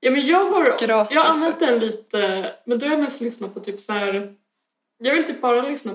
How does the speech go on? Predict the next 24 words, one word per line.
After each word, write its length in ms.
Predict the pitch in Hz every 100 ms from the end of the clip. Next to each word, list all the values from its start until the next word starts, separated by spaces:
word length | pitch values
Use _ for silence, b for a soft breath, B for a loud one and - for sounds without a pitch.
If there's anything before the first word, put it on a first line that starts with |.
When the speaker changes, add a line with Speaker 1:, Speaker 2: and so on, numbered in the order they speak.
| 190
Speaker 1:
på, 180 | 202 190
alltså, 320 | 185 - 226
facklitteratur 1000 | 208 - 233 - 214 202 202 - 269 196
som, 140 | - 294
Speaker 2:
Mm. 360 | 349 381 381 - - -
Speaker 1:
eh, 320 | 220 196 196
ljudbok, 520 | 214 208 208 - -
för 200 | - 214
att 100 | 208
jag 100 | 220
tycker 160 | 208 208
att 60 | 202
det 60 |
känns 480 | 202 196 190 - -
Speaker 2:
Jag 180 | - 285
tycker 280 | 320 - -
också 360 | - - - -
det 100 | 233
är 40 |
jättehärligt 640 | 202 202 - 202 - 220 208
att 80 | 202
lyssna 260 | 208 -
på 120 | 202 208
facklitteratur 1040 | - 208 - 202 202 208 208 208 208 214